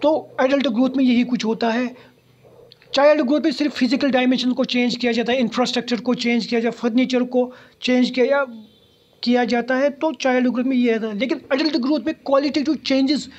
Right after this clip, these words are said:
library में आ जाती हैं, जो pursue, जो हम pursue नहीं कर सकते, जो visible नहीं होती है।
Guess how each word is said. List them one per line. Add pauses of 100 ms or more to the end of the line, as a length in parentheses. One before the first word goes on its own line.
(180)
library
में
आ
जाती
हैं,
जो
pursue, (120)
जो
हम
pursue
नहीं
कर
सकते,
जो
visible
नहीं
होती
है।